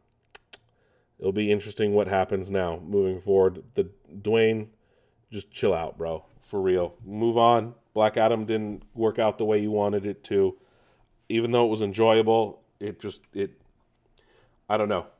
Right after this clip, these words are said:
Let, <laughs> let's see what happens with Shazam two this weekend, though, shall we? Um,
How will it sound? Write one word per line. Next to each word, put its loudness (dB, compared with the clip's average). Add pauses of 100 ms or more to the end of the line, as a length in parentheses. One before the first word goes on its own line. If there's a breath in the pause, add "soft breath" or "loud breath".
Let, -6
<laughs> -
let's 2
see 0
what 6
happens 2
with -2
Shazam -2
two -2
this -4
weekend, -6
though, -6
shall 2
we? 2 (600 soft breath)
Um, 8